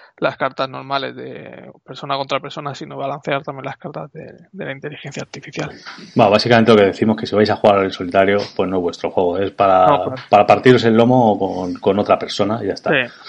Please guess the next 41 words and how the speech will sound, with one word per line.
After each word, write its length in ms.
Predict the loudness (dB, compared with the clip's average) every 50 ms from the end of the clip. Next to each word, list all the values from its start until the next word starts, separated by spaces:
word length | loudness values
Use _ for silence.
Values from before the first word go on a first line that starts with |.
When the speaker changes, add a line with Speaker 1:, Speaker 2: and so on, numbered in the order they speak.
| -18 -18 -20 -20 _ _ -10
Speaker 2:
No, 420 | -6 -4 -2 -2 0 -2 -2 -2
no 120 | -4 -6
tienes, 200 | -4 -6 -6 -6
si 80 | -6 -4
tenéis 160 | -4 -2 2
alguien 180 | 2 2 2 2
con 140 | -2 -2 2
que, 340 | 2 2 2 2 0 -2
con 160 | -2 -4 -4 -4
el 80 | 0
que 80 | -2 -2
juguéis 400 | 0 2 4 6 6 4 4 2
y 40 | 0
eso, 120 | -2 -2
como 140 | -4 -4 -2
tiene 140 | -2 -2 -2
tanta 200 | -2 -2 0 -2
variedad, 320 | -2 -2 -2 -2 -2 -2
pues 460 | -2 -4 -4 -4 -4 -6 -10 -12 -12 -18 -20 -20 -20 -20 -20 _
por 160 | _ 0 0
mi 100 | 0 4
parte, 340 | 6 6 6 8 8 6 8
muy 200 | 8 6 6 6
recomendado. 600 | 4 4 2 2 0 0 0 2 2 2 0 -4 -12 _ _ _ _ _ _ _ _ _ _ _ _ _ _ _
Speaker 1:
Ujú, 320 | -12 -10 -10 -10 -12 -14 -10
sí, 120 | -10 -10 -8 -8
sí, 140 | -8 -8 -8
a 80 | -8
mí 180 | -8 -8 -10 -8
me 100 | -8 -8
ha 20 | -8
gustado 300 | -8 -8 -8 -8 -8 -8
mucho 180 | -10 -12 -12
también. 260 | -12 -12 -14 -14 -20 -20 _ _ _ _ _ _ _ _ _ _ _ _ _ _ -20 -20 -14 _
Speaker 2:
Muy 160 | 4 6 8
bien, 180 | 10 10 10 8
pues 200 | 6 4 2 2
esto 440 | 0 4 6 8 10 10 10 10 8
ha 80 | 8
sido 920 | 6 4 2 4 4 6 6 6 6 4 4 4 4 4 4 4 4 4 2
Unmatched. 460 | 2 2 0 0 2 0 -2 -2 -2